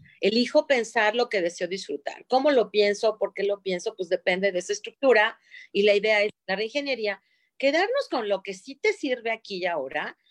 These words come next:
y, e incorporar en una estructura nueva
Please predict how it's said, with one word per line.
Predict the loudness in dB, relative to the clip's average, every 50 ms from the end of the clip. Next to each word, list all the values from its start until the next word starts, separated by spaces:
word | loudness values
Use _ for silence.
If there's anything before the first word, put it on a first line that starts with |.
| -20 -20 _ _
y, | -4 -2 -2 -2 -4 -6 _ _ _
e | -2 0
incorporar | 0 -2 0 2 2 2 2 -2 -4 -4 -2 -2 0 -2 -2 -4
en | -6 -8 -8
una | -8 -6 -6 -8
estructura | -8 -8 _ -14 -14 _ -4 -2 -2 -2 -4
nueva | -4 -6 -4 -4 -4 -4 -4 -8 -8